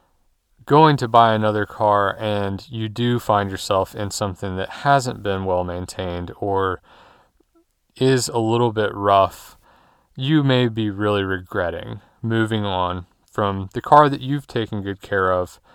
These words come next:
only to set yourself backward, essentially, for a potential short-term financial gain.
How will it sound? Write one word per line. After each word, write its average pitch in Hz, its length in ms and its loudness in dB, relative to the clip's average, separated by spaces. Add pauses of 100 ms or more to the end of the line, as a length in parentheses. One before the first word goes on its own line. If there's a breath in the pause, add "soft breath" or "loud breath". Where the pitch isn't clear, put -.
(360 soft breath)
only 107 320 0
to 95 560 -6 (200)
set 123 280 -2
yourself 107 440 -2
backward, 87 680 -4 (180)
essentially, 98 720 -8
for 98 460 -2
a 107 120 -4
potential 98 1000 -6 (300)
short-term 101 640 -4
financial 87 600 -6
gain. 90 400 -16